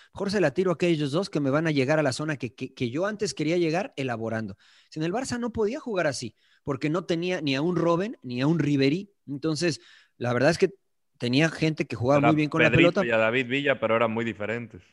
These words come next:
Speaker 1: Muy diferente que Robben y Ribery, ¿no? Entonces tuvo que adaptarse. Y hoy el City juega de una manera distinta. Yo nunca había visto en el Barcelona que el portero tirara un pase al delantero. Bueno, en el City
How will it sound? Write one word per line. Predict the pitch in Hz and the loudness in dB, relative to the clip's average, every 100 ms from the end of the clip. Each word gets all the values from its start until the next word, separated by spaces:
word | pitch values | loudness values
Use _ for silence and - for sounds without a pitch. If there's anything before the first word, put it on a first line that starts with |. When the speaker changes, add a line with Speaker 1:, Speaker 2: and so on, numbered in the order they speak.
| _ | _
Speaker 1:
Muy | 139 165 | 0 2
diferente | 175 143 160 170 | 4 2 2 0
que | 131 | 0
Robben | 127 156 147 | 2 0 0
y | |
Ribery, | 131 139 156 214 | 0 0 0 -2
¿no? | 190 | -4
Entonces | 202 214 240 - | -4 -2 -4 -4
tuvo | - 240 240 | -2 0 2
que | 220 | 4
adaptarse. | 190 - 220 - | 2 0 -4 -2
Y | 156 | 4
hoy | 190 240 | 6 6
el | 226 | 4
City | - 220 269 | 2 -4 -4
juega | - 196 208 | 4 6 8
de | 208 | 6
una | 202 | 4
manera | 185 196 | 0 2
distinta. | 175 - 202 180 - _ - _ | 2 -2 -4 -4 -4 _ -20 _
Yo | 139 196 254 | -4 0 2
nunca | 254 247 | 2 4
había | 220 208 | 8 8
visto | 208 - | 6 2
en | 196 | 0
el | 151 | 2
Barcelona | 135 123 131 156 190 - | 2 2 0 0 -4 0
que | 139 | 2
el | 139 | 4
portero | 143 135 - 226 339 | 4 2 2 0 0
tirara | - 160 170 180 | -2 2 4 4
un | 190 175 | 2 2
pase | 226 233 247 | 0 2 -2
al | 208 | -2
delantero. | 143 127 110 127 104 - - _ | -2 -4 -4 -4 -4 -14 -20 _
Bueno, | 139 139 | -2 0
en | 127 | 2
el | 123 | 0
City | - 196 196 277 | 0 0 0 -4